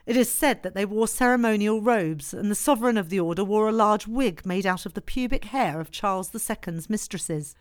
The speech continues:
They had elaborate rituals, which included the measurement of their members on a specially commissioned pewter plate. When the treasonable politics and the measuring was over, they got stuck into supper,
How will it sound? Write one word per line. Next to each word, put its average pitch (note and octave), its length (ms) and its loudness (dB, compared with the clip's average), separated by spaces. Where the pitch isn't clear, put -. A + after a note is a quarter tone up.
They A#3 140 2
had A3+ 180 0
elaborate A3+ 520 2
rituals, F3+ 680 -4
which - 180 -2
included C4 460 0
the C4+ 80 2
measurement C4+ 560 0
of G#3+ 140 -4
their A#3 100 4
members G3+ 520 0
on F3+ 120 -2
a F#3 60 -4
specially A#3 520 -2
commissioned A3 640 -4
pewter F#3 360 -6
plate. - 500 -2
When B3 180 2
the C#4 60 0
treasonable B3 680 0
politics - 600 2
and G3 80 -6
the G3+ 60 -2
measuring F#3 560 0
was D#3+ 140 -4
over, D#3+ 400 -4
they A#3 140 2
got - 180 0
stuck - 320 -4
into G#3 220 -4
supper, D#3 440 -4